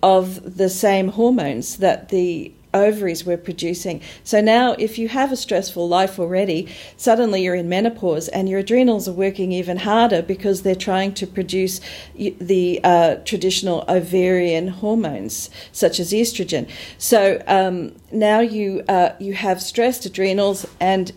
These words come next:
if you undertake anything, you want to really work with some kind of a health practitioner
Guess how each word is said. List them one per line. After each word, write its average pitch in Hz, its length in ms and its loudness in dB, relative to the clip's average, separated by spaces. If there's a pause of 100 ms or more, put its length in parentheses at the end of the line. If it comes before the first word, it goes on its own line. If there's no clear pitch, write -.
if 196 260 -2
you 208 460 -2 (340)
undertake 247 600 2
anything, 226 580 2
you 220 160 -6
want 240 220 0
to 254 80 0
really 190 420 2 (300)
work 208 320 2
with 190 120 -2
some 202 240 -4
kind 196 240 -4
of 175 60 -8
a 175 60 -4
health 208 320 -4
practitioner 185 640 -4